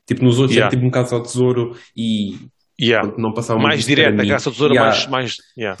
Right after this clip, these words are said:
Speaker 1: Exatamente. E aqui realmente interessou uma história. E a forma como eles integraram aquilo no último, ou vá, no último terço do jogo, vá, que é quando, ah, a Hel-, a Helena aparece e vai ter contigo, e é
Speaker 2: Sim,
Speaker 1: quando ele começa a
Speaker 2: sim.
Speaker 1: rapar a partir daí para a frente. E a, a, o, o,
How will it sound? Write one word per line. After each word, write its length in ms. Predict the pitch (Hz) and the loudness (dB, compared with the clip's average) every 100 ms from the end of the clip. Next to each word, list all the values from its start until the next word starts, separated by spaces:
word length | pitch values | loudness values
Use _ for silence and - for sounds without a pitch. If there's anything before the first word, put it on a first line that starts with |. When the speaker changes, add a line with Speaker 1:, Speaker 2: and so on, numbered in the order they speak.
| - | -8
Speaker 1:
Exatamente. 520 | 117 120 127 123 104 | -6 -2 0 0 -2
E 100 | 123 | -4
aqui 260 | 127 151 143 | -2 -2 -4
realmente 340 | 143 151 147 | -4 -4 -4
interessou 200 | 143 147 | -6 -6
uma 60 | 143 | -6
história. 340 | 143 135 123 143 | -4 -2 -2 -2
E 100 | 147 | -2
a 40 | |
forma 260 | 151 170 170 | 0 -2 -2
como 120 | 165 | -4
eles 80 | 160 | -4
integraram 480 | 165 156 151 156 151 | -4 -4 -2 -2 -2
aquilo 400 | 147 147 127 - - _ | -4 -2 -2 -2 -12 _
no 140 | 131 131 | 0 0
último, 420 | 151 160 156 - - - | 0 -4 -6 -8 -16 -20
ou 260 | - 123 120 | -6 -2 -2
vá, 220 | 120 117 | 0 0
no 80 | 120 | 0
último 260 | 127 131 | 0 -2
terço 220 | 135 131 | -2 -4
do 120 | - 127 | -4 -6
jogo, 300 | 117 127 113 | 0 -2 0
vá, 240 | 123 113 | -4 -4
que 160 | - 117 | -4 -8
é 40 | |
quando, 580 | 113 117 113 113 110 107 - - _ | -4 -4 -2 -2 -4 -6 -16 -20 _
ah, 300 | - 113 107 - | -4 -2 -2 -2
a 60 | |
Hel-, 220 | 117 117 117 | 0 -2 -2
a 40 | |
Helena 420 | 117 120 123 120 | -2 0 0 0
aparece 580 | 113 123 139 151 - - | -2 -2 -2 -2 -8 -10
e 40 | 117 | -8
vai 100 | 117 | -6
ter 80 | |
contigo, 360 | 117 120 147 123 | -4 -4 -4 -2
e 20 | |
é 40 | 107 | 0
Speaker 2:
Sim, 160 | 113 | 2
Speaker 1:
quando 120 | 135 | 2
ele 80 | 120 117 | 2 0
começa 180 | 120 - | -4 0
a 40 | |
Speaker 2:
sim. 180 | 143 143 135 | 2 2 2
Speaker 1:
rapar 160 | 127 | 0
a 40 | 123 | -2
partir 280 | 131 139 | -4 -4
daí 540 | 131 123 127 127 139 135 _ _ _ | -2 -2 -2 -4 -6 -10 _ _ _
para 180 | 151 135 | -2 -2
a 20 | |
frente. 460 | 131 127 123 123 127 | -2 -2 -2 -2 -2
E 100 | 127 | -2
a, 60 | |
a, 560 | 131 - - - 143 139 | -2 -6 -18 -12 -8 -6
o, 380 | 143 147 143 131 - | 0 2 2 0 -4
o, 460 | 139 147 135 - | -2 -2 -6 -10